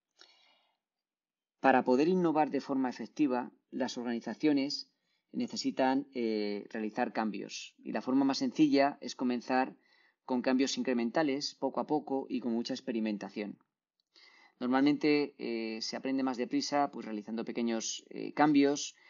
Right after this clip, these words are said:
en lugar de esperar a dar un gran salto en la aplicación o en la tecnología. Y aquí es donde los microservicios se convierten en un aliado tan valioso, ya que permiten, eh, iterar cambios en cada uno de ellos, en cada microservicio,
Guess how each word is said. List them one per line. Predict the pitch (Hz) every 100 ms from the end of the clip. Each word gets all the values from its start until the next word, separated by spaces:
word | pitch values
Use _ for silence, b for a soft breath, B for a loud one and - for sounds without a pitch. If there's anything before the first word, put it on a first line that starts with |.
| b -
en |
lugar | 123 127
de | 131
esperar | - 131 127
a | 120
dar | 120
un | 123
gran | 117 117
salto | - 139 131
en | 123
la |
aplicación | 123 120 117 127 123
o |
en | 127
la | 110
tecnología. | 104 107 101 - 120 - b b b b -
Y |
aquí | 107 131
es | 123
donde | 135 127
los | 117
microservicios | 127 120 135 123 139 139
se | 123
convierten | 127 120 127 135
en | 131 117 113 117
un | 120
aliado | 120 117 120 117
tan | 113 113 110 107
valioso, | 120 160 - 120
ya | 117
que | 107
permiten, | 107 117 120 123 120 - b b b _
eh, | 123 123
iterar | 131 127 131 127
cambios | 143 135 127
en | 123
cada | 127 127
uno | 131
de | 147
ellos, | 170 151 156
en | 113
cada | 113 110
microservicio, | 113 - 127 151 160 143 -